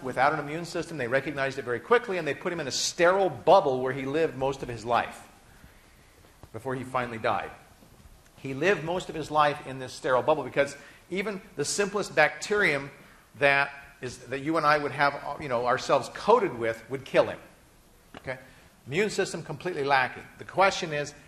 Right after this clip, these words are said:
how and why is his immune system lacking? All right? Well, what you see here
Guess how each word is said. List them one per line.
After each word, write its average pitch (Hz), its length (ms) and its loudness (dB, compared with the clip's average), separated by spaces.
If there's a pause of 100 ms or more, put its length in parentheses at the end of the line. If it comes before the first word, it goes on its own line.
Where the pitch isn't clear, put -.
how 165 420 6
and 143 240 -6
why 135 300 4
is 120 160 -8
his 131 120 -8
immune 127 280 -6
system 110 420 -10
lacking? 104 380 -4 (300)
All 107 60 -12
right? 135 140 -10 (1300)
Well, 202 220 8 (220)
what 247 240 4
you 214 100 -4
see 277 400 -4
here 170 420 0